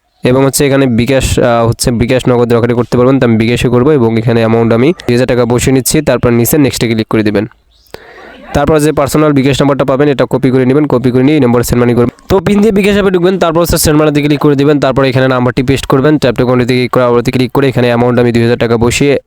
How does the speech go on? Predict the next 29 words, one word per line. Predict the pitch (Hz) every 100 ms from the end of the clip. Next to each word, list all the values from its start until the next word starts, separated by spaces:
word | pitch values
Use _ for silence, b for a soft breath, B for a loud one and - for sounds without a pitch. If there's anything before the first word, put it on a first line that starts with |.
| -
বিকাশে | 135 147 151
পিন | 156
করে | 156
শেয়ার | 147 143
বাটনে | 135 135 135
ক্লিক | 131 120
করে | 139
tap | 127 120
on | 120 117
hold | 117 117
for | 127
send | 120 123
money-তে | 120 120
ক্লিক | 127
করবেন। | 127 147 156
সেন্ড | 131
মানি | 120
হয়ে | 117 120
গেলেই | 135 151
ট্রানজ্যাকশন | 120 117 120 127
আইডিটা | 120 120
কপি | 117 123
করে | 127
নিয়ে, | 156 190
আহ, | - - - - - - - - 113
just | 117 -
ওয়েবসাইটে | 127 117 123
চলে | 123
যাবেন। | 123